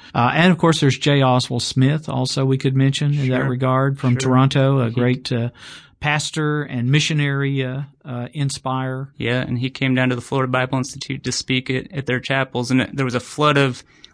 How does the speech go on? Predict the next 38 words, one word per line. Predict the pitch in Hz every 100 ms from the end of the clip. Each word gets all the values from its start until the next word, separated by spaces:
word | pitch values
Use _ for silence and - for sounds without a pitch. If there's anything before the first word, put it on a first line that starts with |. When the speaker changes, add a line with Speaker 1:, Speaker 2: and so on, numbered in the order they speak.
| -
Speaker 2:
the | 135 131
leaders | 143 147 127
of | 139 127 -
fundamentalism | 147 143 139 139 143 131 139
and | 131
evangelicalism | 123 143 139 135 135 139 131 135 135 131 131
who | 127 127
were | 127 120 -
coming | 165 160 131
to |
the | 123
Florida | - 127 120
Bible | 120 123 123
Institute | 120 - - 127 -
to, | 113 120 _ -
to |
speak, | - - 127 117 -
and | 120 120 _
were | 131
really | 131 147 143
impressing | 127 135 135 - 131
on | 127 127
Billy | 127 127 123 _ - - _ -
these | - 131 120
truths | - - 131 120 117
of | 113
the |
gospel. | 113 117 120 - 123 123 _ _ _ _ _ _ -
Speaker 1:
Now, | 165
I | 214
was | 226 160
impressed, | 143 196 190 -
Jake, | 165 156 151
with | 135 127
a | 131 135
lot | 151 180
of | 143
the | 131 120 113